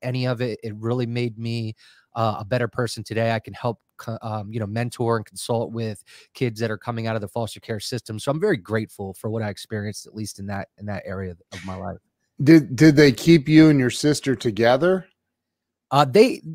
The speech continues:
Speaker 1: uh, again, I'll give 'em credit. They tried to for as long as they could, um, but we did end up in separate homes and spent most of the time separated. And I had an, an older brother
Speaker 2: Wow.
Speaker 1: too that actually ended up with my grandparents. So,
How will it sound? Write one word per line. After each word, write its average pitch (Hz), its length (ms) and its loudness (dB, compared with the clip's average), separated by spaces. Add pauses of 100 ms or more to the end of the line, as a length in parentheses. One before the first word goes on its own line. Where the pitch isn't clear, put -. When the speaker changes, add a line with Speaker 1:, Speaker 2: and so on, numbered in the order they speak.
(140)
Speaker 1:
uh, 160 200 6
again, 135 340 4
I'll 131 80 6
give 180 180 2
'em 175 80 0
credit. 127 300 4
They 147 100 4
tried 151 440 2
to 156 260 0
for 135 160 0
as 107 80 -2
long 135 180 0
as 120 100 -4
they 113 100 -2
could, 135 580 -2
um, 110 460 0
but 110 240 0
we 117 100 -2
did 117 220 0
end 123 200 -4
up 117 140 -4
in 110 80 -10
separate - 380 -6
homes 120 540 -4
and 107 200 -6
spent 113 320 -6
most 113 380 -2
of 110 80 -4
the 107 60 -4
time 101 340 -6
separated. 92 640 -10
And 120 100 -6
I 127 80 -2
had 139 220 0
an, 123 80 -10 (320)
an 127 100 -6
older 147 180 2
brother 123 320 2
Speaker 2:
Wow. - 80 -8
Speaker 1:
too 135 280 -2
that 110 120 0
actually 110 640 -4
ended 113 240 -6
up 113 200 -6
with 107 180 -8
my 104 140 -6
grandparents. 104 760 -8
So, 95 380 -10